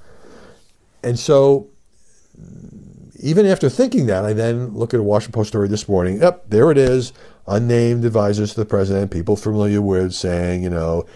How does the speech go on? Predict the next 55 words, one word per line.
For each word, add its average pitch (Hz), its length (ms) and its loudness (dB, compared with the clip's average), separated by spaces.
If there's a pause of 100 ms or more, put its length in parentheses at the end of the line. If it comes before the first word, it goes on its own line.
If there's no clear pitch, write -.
(120)
he 92 140 -6
would 90 120 0
have 87 80 -2
gotten 80 240 -4
very, 98 400 0
very, 90 400 0
very 85 340 -2
bad 78 320 -6
press - 240 -4
out 71 100 -2
of 67 100 -10
it. 139 60 -10
Look, 190 160 2
there's 151 160 0
a 127 60 0
part 226 260 4
of 170 80 -2
Trump, 113 340 -4 (400)
I 101 260 -4
say 131 200 0
this 101 200 -2
knowing 107 240 -2
the 92 60 -6
guy 82 200 -4
for 85 100 -10
thirty-five 82 560 -6
years 87 220 -4
and 76 100 -8
having 78 200 -8
written 110 180 -4
about 80 220 -4
him 73 100 -14
as 78 100 -12
long 90 240 -4
as 76 100 -10
thirty-five 76 440 -8
years 73 180 -10
ago, 95 400 -2 (540)
who 226 280 -2
relished 277 420 0
the 127 140 2
idea 92 480 0
of 73 280 -6
a 95 60 -8
bunch 98 240 -4
of 98 60 -2
reporters 90 500 -2
throwing 87 340 -4
hostile 85 340 -6
questions 85 400 -8
at 85 80 -4
him. 92 140 -6
He, 254 240 4
he, 269 400 2 (920)
he 233 540 -2